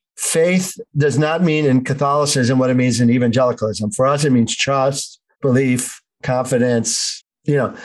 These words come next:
in Catholicism, faith means doing the sacraments. Faith means being a good Catholic.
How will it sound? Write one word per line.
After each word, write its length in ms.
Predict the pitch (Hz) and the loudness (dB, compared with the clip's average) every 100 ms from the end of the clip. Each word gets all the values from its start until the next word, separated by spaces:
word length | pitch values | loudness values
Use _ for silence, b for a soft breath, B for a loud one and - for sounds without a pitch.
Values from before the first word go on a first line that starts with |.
| B B | B B
in 160 | 160 | -2
Catholicism, 960 | 143 147 160 185 180 156 135 127 120 - | 0 0 0 0 2 0 2 2 0 -2
faith 480 | - 160 156 165 - | -6 0 0 0 0
means 680 | 139 135 131 127 127 - - _ - 139 | 2 2 2 2 2 0 -6 _ 0 2
doing 240 | 147 139 | 2 2
the 60 | 120 | 0
sacraments. 760 | 135 127 127 95 - - - - | 0 -2 -2 -4 -4 -12 -12 -6
Faith 340 | - 143 147 | 0 0 0
means 280 | 143 127 117 | 0 2 2
being 220 | 139 123 | 0 0
a 40 | 113 | 0
good 220 | 120 101 | -2 -2
Catholic. 560 | 120 104 - 87 - | -2 -2 -4 -10 -12